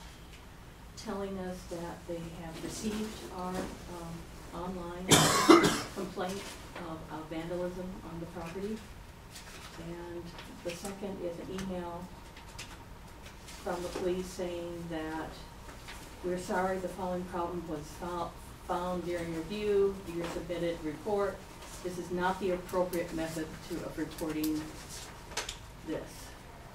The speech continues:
And we have never received any documentation. And this is all dated,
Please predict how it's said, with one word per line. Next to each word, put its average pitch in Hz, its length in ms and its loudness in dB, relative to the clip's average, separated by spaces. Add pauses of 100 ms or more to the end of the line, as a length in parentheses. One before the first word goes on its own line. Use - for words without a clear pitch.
(300)
And 160 160 -6
we 160 100 -6
have 156 160 -6
never 156 200 -4
received 156 360 -6 (100)
any 196 200 -2
documentation. 165 840 -6 (760)
And 160 100 -4
this 170 160 -4
is 170 100 -8
all 160 120 -4 (100)
dated, 160 360 -2